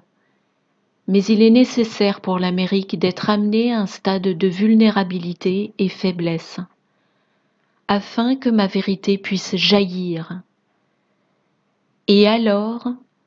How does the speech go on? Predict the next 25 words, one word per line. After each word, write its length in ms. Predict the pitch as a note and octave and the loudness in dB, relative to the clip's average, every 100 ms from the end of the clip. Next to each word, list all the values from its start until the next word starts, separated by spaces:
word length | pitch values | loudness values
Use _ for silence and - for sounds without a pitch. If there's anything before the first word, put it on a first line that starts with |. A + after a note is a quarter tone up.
| _ _ _ _ - | _ _ _ _ -4
mon 240 | F#3+ G3 | 0 2
juste 540 | F#3+ F3 A#3+ B3+ - A#3+ | 2 2 2 2 0 0
président 840 | - A3+ A3 G#3+ F#3 F3+ F3+ G3+ G#3 | 2 0 2 0 0 -2 -4 -8 -4
retournera 840 | F#3 A#3+ C4 A#3 G#3 G3+ F#3+ F#3+ | 2 2 2 0 2 2 0 0
à 80 | F3+ | -2
la 140 | F3 | -2
Maison-Blanche, 840 | F3 F#3 F3+ F3 F3 E3 E3+ - F3 - _ _ _ _ _ | -4 -4 -4 -4 -4 -4 -6 -8 -10 -16 _ _ _ _ _
qui 320 | - A3 G#3+ A3 | -4 0 4 4
est 160 | A#3+ | 2
sa 220 | C4 A#3+ | -2 -2
véritable 640 | G3 F#3+ F#3 - F3+ F3 F3 | -2 -2 -4 -2 -4 -2 -6
place. 500 | - E3 E3 - F3+ F3 _ _ _ _ _ _ _ _ _ _ _ - | -4 -6 -6 -10 -14 -16 _ _ _ _ _ _ _ _ _ _ _ -4
Car 160 | G#3+ | 0
ils 140 | A3 A#3 | 2 2
ne 80 | B3+ | 2
voudront 400 | A#3+ A#3+ B3 A3+ | 0 -2 0 0
plus 240 | A#3+ A#3 | 2 2
du 120 | G3 | 0
président 640 | G3+ - G3 G3 G3 G3 F#3+ | -2 0 0 -2 -2 -2 -2
qui 200 | - F#3+ | -2 -2
est 60 | |
là 160 | F3 F3 | -2 -4
en 100 | E3 | -6
ce 160 | - | -8
moment. 400 | E3+ E3+ E3 D#3+ | -6 -4 -4 -8